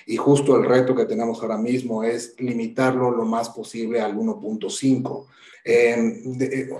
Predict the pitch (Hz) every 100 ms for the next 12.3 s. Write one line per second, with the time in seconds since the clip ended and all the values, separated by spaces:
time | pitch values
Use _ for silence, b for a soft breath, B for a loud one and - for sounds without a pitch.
0 | - 139 131 147 165 160 151 131 131 127
1 | 110 110 107 - 120 120 120 117 117 120
2 | 110 113 113 104 117 110 107 110 131 165
3 | - B B B - 113 110 107 107 113
4 | 110 107 107 104 101 113 107 - 117 107
5 | - - - 120 123 127 127 117 117 -
6 | 123 127 131 131 131 127 135 135 - _
7 | 120 110 117 127 131 120 110 123 135 127
8 | 110 110 117 - 127 127 139 - B B
9 | B 123 131 160 143 135 131 135 127 117
10 | 110 - 160 151 - 110 110 113 107 110
11 | 104 110 110 139 143 131 117 107 117 127
12 | 113 -